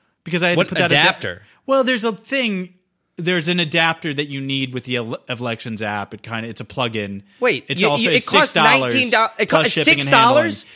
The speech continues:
Speaker 1: Yes.
Speaker 2: So it costs nineteen dollars and six dollars for an adapter. This is definitely an
Speaker 1: But it's
Speaker 2: Evlections
Speaker 1: not,
Speaker 2: fire.
Speaker 1: no,
Speaker 2: Your
Speaker 1: no, no, no,
Speaker 2: adapter,
Speaker 1: no.
Speaker 2: who are you working with?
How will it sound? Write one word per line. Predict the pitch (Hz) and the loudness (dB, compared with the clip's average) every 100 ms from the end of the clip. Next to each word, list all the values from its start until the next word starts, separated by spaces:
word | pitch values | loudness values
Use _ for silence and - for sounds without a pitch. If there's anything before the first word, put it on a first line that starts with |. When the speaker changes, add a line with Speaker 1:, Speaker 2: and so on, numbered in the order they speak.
| - | -8
Speaker 1:
Yes. | 165 202 | 0 4
Speaker 2:
So | |
it | 240 - | 4 4
costs | 262 | 0
nineteen | 208 254 269 294 | 4 2 2 2
dollars | 269 240 | 2 0
and | 214 180 | -2 -4
six | - 247 - | -4 -2 2
dollars | 226 220 196 | 2 2 0
for | 226 185 | -2 0
an | 180 | 0
adapter. | 151 165 180 - 127 90 _ - - | 0 2 2 0 -8 -8 _ -20 -2
This | 233 254 | -2 0
is | 247 | 0
definitely | 254 277 277 233 202 | 2 2 2 0 4
an | 170 | 4
Speaker 1:
But | 156 214 160 | 4 4 4
it's | 151 175 | 4 2
Speaker 2:
Evlections | |
Speaker 1:
not, | 208 220 | 2 6
Speaker 2:
fire. | 170 143 110 - | 6 6 2 -2
Speaker 1:
no, | 226 240 | 0 4
Speaker 2:
Your | 240 | 4
Speaker 1:
no, | |
no, | 233 | 4
no, | |
Speaker 2:
adapter, | 262 302 285 - - - | 4 4 2 2 0 -4
Speaker 1:
no. | 170 320 | 0 4
Speaker 2:
who | |
are | 392 | 6
you | 381 359 | 6 4
working | 285 294 294 294 214 | 2 2 2 0 -2
with? | 147 - - | -2 -4 -10